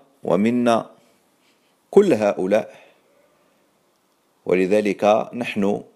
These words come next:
نمثل أطيافا من مجتمعنا المغربي المسلم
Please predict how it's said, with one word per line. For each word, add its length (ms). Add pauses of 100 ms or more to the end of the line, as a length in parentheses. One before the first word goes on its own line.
نمثل 720 (180)
أطيافا 640 (500)
من 180
مجتمعنا 920 (120)
المغربي 720 (840)
المسلم 640